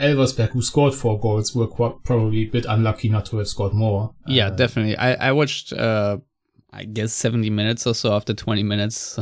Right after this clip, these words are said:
Speaker 2: <laughs> I decided to tune in, and, uh, let me tell you, Leverkusen were not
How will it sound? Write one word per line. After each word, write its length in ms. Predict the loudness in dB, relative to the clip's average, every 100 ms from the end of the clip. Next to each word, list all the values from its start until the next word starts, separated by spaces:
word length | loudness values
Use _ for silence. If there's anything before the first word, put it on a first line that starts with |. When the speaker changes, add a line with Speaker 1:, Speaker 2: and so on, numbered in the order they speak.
| -8
Speaker 2:
<laughs> 100 | -6
I 120 | -4
decided 420 | -2 -2 -2 -4 -6
to 100 | -8
tune 280 | -6 -8
in, 240 | -4 -4 -4
and, 400 | -6 -8 -8 -6
uh, 140 | -4
let 180 | -2 -4
me 100 | -4
tell 200 | -6 -4
you, 200 | -2 -2
Leverkusen 680 | -4 -4 -4 -4 -4 -6 -4
were 180 | -4 -4
not 420 | -4 -6 -10 -14